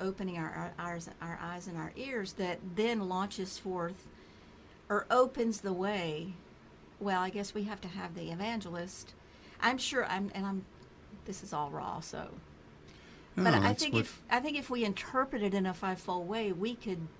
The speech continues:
Speaker 1: we could see where all those moving parts were to open the way for the apostolic word to come forth, which was the word that you brought. And so it's,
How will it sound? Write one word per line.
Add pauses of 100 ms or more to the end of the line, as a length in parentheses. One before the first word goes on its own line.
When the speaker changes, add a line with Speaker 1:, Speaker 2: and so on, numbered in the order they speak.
(280)
Speaker 1:
we
could
see
where
all
those
moving
parts
were (840)
to
open
the
way
for
the
apostolic
word
to
come
forth,
which
was
the
word
that
you
brought. (380)
And
so
it's,